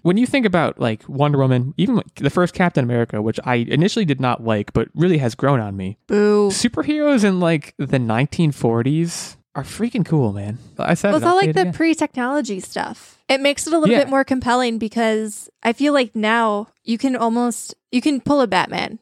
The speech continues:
Speaker 2: You know, there's so much technology and weaponry and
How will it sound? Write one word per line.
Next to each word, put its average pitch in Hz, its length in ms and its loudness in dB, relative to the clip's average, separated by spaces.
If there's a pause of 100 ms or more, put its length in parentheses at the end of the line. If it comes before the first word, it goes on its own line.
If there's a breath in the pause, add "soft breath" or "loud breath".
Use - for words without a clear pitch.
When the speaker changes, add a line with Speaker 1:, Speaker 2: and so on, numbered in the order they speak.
Speaker 2:
You 226 140 -2
know, 226 180 2
there's 240 200 2
so 247 120 0
much 277 200 0
technology 233 760 -2
and 196 320 -4
weaponry 226 800 0
and 185 600 -8